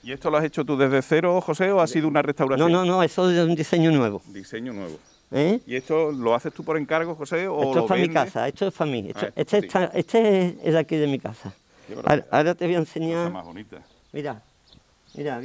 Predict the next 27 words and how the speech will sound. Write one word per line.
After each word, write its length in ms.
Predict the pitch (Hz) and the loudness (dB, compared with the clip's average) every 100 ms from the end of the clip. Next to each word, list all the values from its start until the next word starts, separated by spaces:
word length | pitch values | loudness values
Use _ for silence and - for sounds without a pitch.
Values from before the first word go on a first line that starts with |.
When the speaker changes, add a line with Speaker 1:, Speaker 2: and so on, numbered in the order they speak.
| - | -14
Speaker 1:
Mira, 180 | - 95 | -14 -14
con 140 | 90 | -14
su 120 | 82 90 | -14 -10
Speaker 2:
Javi, 180 | 151 | -6
Speaker 1:
puerta 140 | - 139 | -6 -6
Speaker 2:
mira 180 | 175 196 | -6 -6
Speaker 1:
y 40 | |
Speaker 2:
qué 60 | 180 | -8
Speaker 1:
todo. 100 | - | -8
Speaker 2:
veta. 320 | 123 120 117 | -10 -10 -12
Esto 160 | - | -12
no 100 | 185 175 | -12 -10
son 200 | 175 151 | -8 -8
empalmes, 640 | 143 202 202 139 127 175 269 | -6 -2 0 0 0 -2 -6
¿eh? 40 | _ _ _ _ _ _ _ _ _ | _ _ _ _ _ _ _ _ _
Ese 420 | - 110 165 170 208 | -8 0 2 4 6
es 60 | |
la 100 | 196 | 4
veta 260 | 147 160 165 | 2 0 0
de 120 | 165 | 2
la 80 | 151 | 2
madera, 340 | 143 120 104 | 2 0 -2
Speaker 1:
La 60 | 107 | -6
veta 140 | 107 | -10
auténtica. 160 | 113 - | -4 -2
Speaker 2:
el 80 | 127 | 0
capricho. 580 | 139 123 156 147 - | 0 0 -4 -4 -6